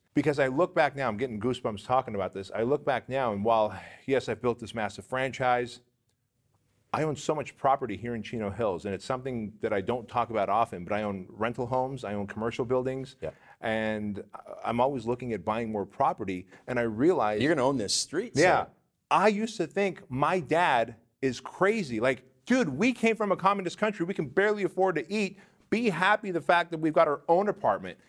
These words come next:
Speaker 2: Yeah.
Speaker 1: And I used to, as a kid, I used to think, like, Wait, we're gonna buy a house? Like, we're gonna have one of those things? And then you're gonna have so many others that over time, you're, you're gonna sell them for more money, and it's gonna pay for your retirement because, you know, he's not gonna have a pension plan. He opened
Speaker 2: Yeah.
Speaker 1: up a little tailor shop.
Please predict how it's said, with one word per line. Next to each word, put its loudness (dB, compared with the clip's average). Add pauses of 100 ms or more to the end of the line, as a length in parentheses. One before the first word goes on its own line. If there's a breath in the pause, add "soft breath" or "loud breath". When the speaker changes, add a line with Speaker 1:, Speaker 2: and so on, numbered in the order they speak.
Speaker 2:
Yeah. -6
Speaker 1:
And 2
I 6
used 0
to, 0
as 0
a -6
kid, 2
I 4
used -2
to -10
think, -6
like, -2
Wait, -8
we're -2
gonna 0
buy 0
a -4
house? 0
Like, -6
we're -2
gonna -2
have 0
one -4
of -8
those 2
things? -4 (240 soft breath)
And 0
then 2
you're 2
gonna 0
have 0
so 0
many -2
others 0
that 2 (840)
over 4
time, -2
you're, -2
you're 0
gonna -2
sell 2
them -8
for -4
more 0
money, -2
and -2
it's -6
gonna -6
pay -4
for -6
your -4
retirement -4
because, -4
you -10
know, -8
he's -8
not -4
gonna -14
have -10
a -16
pension -12
plan. -8
He -8
opened -4
Speaker 2:
Yeah. -2
Speaker 1:
up -6
a -6
little -6
tailor -4
shop. -6